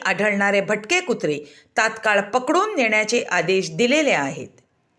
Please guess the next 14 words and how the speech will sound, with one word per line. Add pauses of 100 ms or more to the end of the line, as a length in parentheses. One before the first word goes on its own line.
(440)
आदेशाची
अंमलबजावणी
न
करणाऱ्या
अधिकाऱ्यावर (580)
contempt
of (220)
courtची
कारवाई
होऊ
शकते. (400)
कारवाईत (160)
अडथळा
आणणाऱ्यांवर